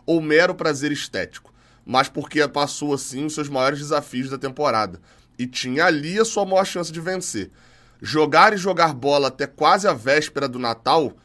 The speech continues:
é o legado desse time, que não achou o dia dos sonhos no seu duelo mais ingrato,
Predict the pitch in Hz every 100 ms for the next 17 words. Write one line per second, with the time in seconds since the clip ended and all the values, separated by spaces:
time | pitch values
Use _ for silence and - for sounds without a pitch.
0 | _ _ _ _ _ _ _ _ 127 147
1 | 156 151 131 135 147 143 160 170 - 123
2 | 110 87 _ _ _ _ - 135 156 202
3 | 190 - 139 131 123 127 139 117 160 180
4 | 180 - 143 143 156 165 156 151 151 135
5 | 127 127 131 143 135 107 92 _